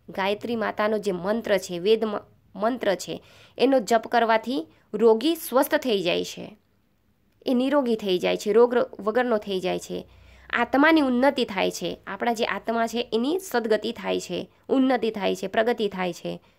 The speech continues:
જે કોઈ મનુષ્ય હૃદયથી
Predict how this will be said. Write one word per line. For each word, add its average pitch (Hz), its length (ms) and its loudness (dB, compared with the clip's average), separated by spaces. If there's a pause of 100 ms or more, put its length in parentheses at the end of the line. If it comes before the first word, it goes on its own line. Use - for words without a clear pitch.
(1200)
જે 226 240 0
કોઈ 285 180 2
મનુષ્ય 220 680 2 (540)
હૃદયથી 233 720 2